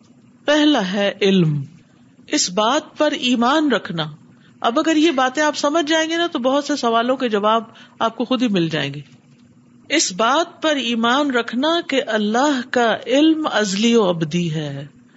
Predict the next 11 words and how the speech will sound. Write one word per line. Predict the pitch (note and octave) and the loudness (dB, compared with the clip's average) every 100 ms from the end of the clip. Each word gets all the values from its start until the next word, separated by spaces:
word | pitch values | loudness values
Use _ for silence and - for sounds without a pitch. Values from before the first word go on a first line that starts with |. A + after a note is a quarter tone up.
| _ _ _ _ | _ _ _ _
بلا | G#3+ F3+ A3+ A3+ C#4 C#4+ | -6 2 4 4 4 4
ابتدا | C#4 A#3 B3 B3+ A#3 D4 D#4+ | 2 0 0 0 2 4 4
بلا | B3 B3 A#3+ B3 | 4 4 4 2
انتہا۔ | A3+ G#3 A3+ F3 G3 E3 - - - _ - | 2 0 0 2 2 0 -4 -16 -20 _ -6
یہ | A3 | -2
دو | G3+ B3 | 2 2
لفظ | B3 B3 | 2 0
لکھ | F#3 F#3 F3+ | -2 -2 -2
لیں، | E3 D3+ - _ _ _ _ _ - _ _ _ - | -6 -6 -12 _ _ _ _ _ -20 _ _ _ 0
هو | A3+ A#3+ | 2 4
الاول | A#3+ A3+ - G#3 G#3 F#3+ A#3+ B3+ | 2 0 0 -2 -2 -2 0 2